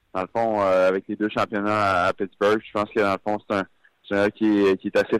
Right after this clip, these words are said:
funny, donc ça n'a pas été long que, que tout le monde a commencé à l'aimer dans, dans la chambre, là, puis, euh, dans le fond, il y a, il y a vraiment un, une attitude positive.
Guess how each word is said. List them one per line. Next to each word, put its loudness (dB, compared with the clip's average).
funny, -2
donc -2
ça 0
n'a 0
pas 0
été 0
long 2
que, 4
que -10
tout -10
le -2
monde 2
a 2
commencé 0
à 4
l'aimer 0
dans, 0
dans -2
la 0
chambre, -4
là, -6
puis, -2
euh, 4
dans -4
le -4
fond, -2
il 2
y 2
a, 0
il 0
y 2
a 2
vraiment 2
un, 2
une -2
attitude -2
positive. 0